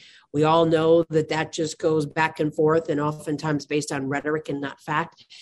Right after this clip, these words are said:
And having six kids in a world of social media, I think there's something, the, the art of, of conversation based on facts and data has devolved to, uh, opinions and pundits. And, and I think that's a challenge around leadership, because your job is not,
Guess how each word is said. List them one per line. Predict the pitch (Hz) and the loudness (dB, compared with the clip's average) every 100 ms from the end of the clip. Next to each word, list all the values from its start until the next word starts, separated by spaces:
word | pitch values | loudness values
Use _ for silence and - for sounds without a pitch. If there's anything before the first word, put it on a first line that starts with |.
| - | -10
And | - 165 160 - | 0 2 2 0
having | - 170 165 | 0 2 2
six | 156 - - - | 2 -4 -4 -2
kids | 214 196 175 | 0 2 2
in | 160 | 2
a | |
world | 160 175 160 | 2 2 0
of | 156 | -4
social | - 165 - | -4 -4 -2
media, | 165 196 160 143 | 0 2 2 2
I | 143 | -2
think | 151 151 151 | -4 -4 -4
there's | 156 143 | -4 -4
something, | - 156 - 156 143 151 | -6 -8 -2 -2 -2 -4
the, | 147 - - | -6 -8 -6
the | 151 - | -4 0
art | 214 240 233 | 2 2 0
of, | 190 170 156 - - | 0 0 0 -8 -10
of | 151 | -8
conversation | - 202 185 165 185 175 - 156 | -2 -2 0 -2 -2 -2 0 -2
based | 147 156 151 | 0 -2 -2
on | 151 131 | -6 -6
facts | - 208 185 - 165 | -6 -6 -6 -6 -4
and | 151 | -2
data | 156 160 151 143 | 0 0 -2 -4
has | 156 135 | -6 -6
devolved | 151 143 147 151 151 151 - | -6 -4 -2 -2 -2 -4 -6
to, | - 143 139 135 - - - | -4 -4 -4 -8 -14 -14 -4
uh, | 147 143 | -2 -2
opinions | - 190 165 151 | 0 2 2 2
and | 139 135 | -2 -4
pundits. | - 147 135 131 131 - | -2 -2 -2 -6 -6 -6
And, | 143 | -6
and | - | -6
I | 143 | -6
think | 143 147 139 | -4 -6 -4
that's | 147 151 - | -4 -4 -4
a | 156 | -10
challenge | - 151 139 143 | -6 -6 -6 -6
around | 131 | -6
leadership, | 139 143 139 - 139 135 | -6 -6 -8 -10 -12 -10
because | 135 - 135 135 | -12 -8 -8 -8
your | 139 | -8
job | 135 143 147 143 | -4 0 0 0
is | 135 | -6
not, | 143 143 | -6 -8